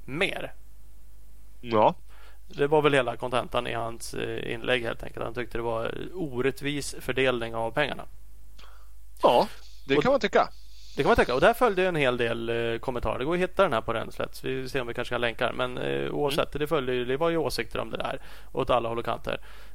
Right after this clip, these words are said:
Speaker 1: Eh, vem som ska ha pengar, vem som inte ska ha pengar.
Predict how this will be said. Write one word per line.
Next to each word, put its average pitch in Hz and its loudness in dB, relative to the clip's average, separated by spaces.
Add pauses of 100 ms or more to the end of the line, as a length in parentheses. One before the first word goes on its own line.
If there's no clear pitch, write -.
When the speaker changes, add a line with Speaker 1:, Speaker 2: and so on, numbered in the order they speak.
(100)
Speaker 1:
Eh, - -10 (680)
vem 120 -2
som 113 -4
ska 117 -2
ha 117 4
pengar, 110 -4
vem 110 -6
som - -8
inte - -6
ska - -6
ha - -4
pengar. - -8